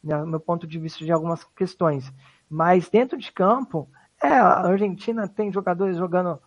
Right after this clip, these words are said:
em mais alto nível há pelo menos quinze anos. A gente fala do Messi, mas você tem o Agüero, você tem o Di Maria, entre outros jogadores que estão nas principais equipes. A seleção brasileira,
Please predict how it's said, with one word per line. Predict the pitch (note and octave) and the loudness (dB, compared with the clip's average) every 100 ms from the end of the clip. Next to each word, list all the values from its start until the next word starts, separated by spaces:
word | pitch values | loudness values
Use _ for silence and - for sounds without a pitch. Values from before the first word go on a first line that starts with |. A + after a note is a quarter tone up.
| _ _ | _ _
em | F3 | -6
mais | F3 E3+ F#3 F#3 | -4 0 2 2
alto | F3+ F3+ | -2 -2
nível | E3+ E3 D#3 D3 - | -4 0 0 0 2
há | E3+ D3+ - - | 2 2 -6 -6
pelo | F3+ | -4
menos | F3 F3+ - | -2 -6 -8
quinze | - G3+ F#3+ D#3 | -2 -2 0 0
anos. | E3+ G#3+ G#3+ F3 | 2 0 0 -4
A | |
gente | E3+ E3+ - | -6 -8 0
fala | F3+ F3 | 2 2
do | E3 E3+ - _ _ | 0 -6 -8 _ _
Messi, | F3 F#3+ F3 | 0 0 0
mas | F3 E3+ | -4 -4
você | F3 F3 | -4 -6
tem | F3+ D#3+ E3 | -4 -4 0
o | |
Agüero, | D#3 D#3 F3+ A#3 B3 A#3+ - _ _ | 0 2 4 4 4 -2 -8 _ _
você | D#3+ | -8
tem | F#3 | -6
o | F3 | -6
Di | D3 | -6
Maria, | D3+ D3 E3 A#3+ A#3+ - G3 | -2 0 2 2 2 0 -4
entre | G3+ G3+ F#3 C#3+ _ _ | -2 2 0 -2 _ _
outros | F3+ F#3+ F#3+ | -4 -4 -2
jogadores | F3+ E3+ F#3 | -4 -4 -6
que | - | -6
estão | - F#3 | -6 -6
nas | F3 D3 D#3+ D#3 | -6 -6 -6 -6
principais | - E3 E3+ D#3+ | -12 -6 -4 -4
equipes. | D#3 - A3 A#3 A#3+ A3+ _ _ _ - | -6 -4 -6 -4 -10 -10 _ _ _ 2
A | F#3 F3+ F3 F3 - | 4 6 2 -6 -8
seleção | G3 F#3+ G#3 | -6 -4 -2
brasileira, | G3 F#3+ G3+ G3 E3 C3+ | -2 0 2 4 2 -4